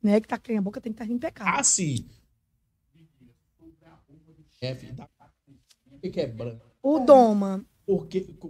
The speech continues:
Speaker 2: ah, bom, qual o nome?
Speaker 1: O Doma.
Speaker 2: O sapato, como é que é? Explica isso aí.
Speaker 1: Ó,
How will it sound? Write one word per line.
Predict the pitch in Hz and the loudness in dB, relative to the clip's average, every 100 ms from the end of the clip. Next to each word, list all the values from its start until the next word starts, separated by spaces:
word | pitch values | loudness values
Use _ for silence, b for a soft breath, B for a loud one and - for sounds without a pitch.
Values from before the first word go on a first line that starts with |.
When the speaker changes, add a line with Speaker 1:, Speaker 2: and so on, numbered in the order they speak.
| 185 226 170 | -8 -8 -2
Speaker 2:
ah, | 185 202 196 | 0 2 2
bom, | 170 170 160 | 2 2 2
qual | 190 220 | 2 2
o | 202 | 2
nome? | 160 156 160 160 165 170 165 165 165 | 2 2 2 4 4 2 -2 -2 0
Speaker 1:
O | 202 | 0
Doma. | 202 226 247 294 | 2 2 2 4
Speaker 2:
O | 165 | 4
sapato, | - 196 160 - 151 151 156 151 156 - | 4 2 0 0 2 4 4 2 0 -4
como | 180 | -2
é | 240 | 0
que | 233 | 0
é? | |
Explica | 156 - 165 | 0 0 -4
isso | 147 151 | 0 2
aí. | 120 92 - _ _ _ _ - | 2 0 -8 _ _ _ _ 4
Speaker 1:
Ó, | 277 226 | 6 6